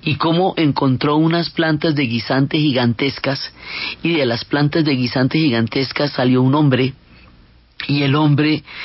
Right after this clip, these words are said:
que lo sorprendió muchísimo, y el hombre también quedó sumamente sorprendido, ¿sí? A él le creó una, una compañera hecha de barro,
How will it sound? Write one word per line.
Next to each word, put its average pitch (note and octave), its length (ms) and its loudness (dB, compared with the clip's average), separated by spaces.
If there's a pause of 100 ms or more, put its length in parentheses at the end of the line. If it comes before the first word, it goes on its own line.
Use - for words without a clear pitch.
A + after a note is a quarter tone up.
(240)
que F3 140 0
lo D3 140 0
sorprendió B2+ 420 0
muchísimo, D#3 460 0
y A#2+ 80 2
el A2+ 80 2
hombre A#2+ 160 2
también A#2+ 260 0
quedó B2+ 180 0
sumamente A#2 520 0
sorprendido, B2+ 840 0 (680)
¿sí? D#3+ 340 -2
A D3 160 -2
él C#3+ 160 2
le D#3+ 160 0
creó C#3 560 0 (480)
una, E3 640 0 (440)
una E3 480 2
compañera D3+ 680 0
hecha D3+ 200 -2
de C#3 120 2
barro, C#3 420 0